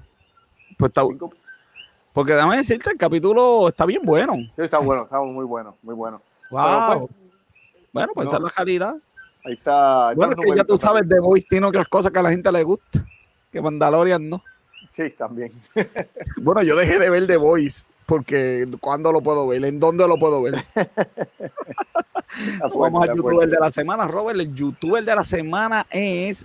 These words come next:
Speaker 1: The Bone Experience. Robert,
Speaker 2: <laughs>
Speaker 1: si eres fanático de James Bond, ese es el canal. Ese señor compra, Robert, todo lo de James Bond,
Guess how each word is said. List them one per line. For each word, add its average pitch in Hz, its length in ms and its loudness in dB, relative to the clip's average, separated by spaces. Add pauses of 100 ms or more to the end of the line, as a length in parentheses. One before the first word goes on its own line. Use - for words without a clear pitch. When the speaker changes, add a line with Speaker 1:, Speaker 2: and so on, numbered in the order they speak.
(140)
Speaker 1:
The 151 180 6
Bone 165 640 2
Experience. 143 1700 -4 (600)
Robert, 147 1160 2 (100)
Speaker 2:
<laughs> 147 80 -8
Speaker 1:
si 101 280 -8
eres 135 380 0
fanático 135 480 -2
de 127 200 -2
James 143 320 -4
Bond, 147 500 2 (140)
ese 143 460 0
es 139 80 0
el 131 200 0
canal. 113 420 -2
Ese 120 220 -6
señor 139 600 -4
compra, 156 540 0 (120)
Robert, 156 400 4 (280)
todo 175 440 6
lo 208 100 4
de 151 180 4
James 156 240 -6
Bond, 196 280 0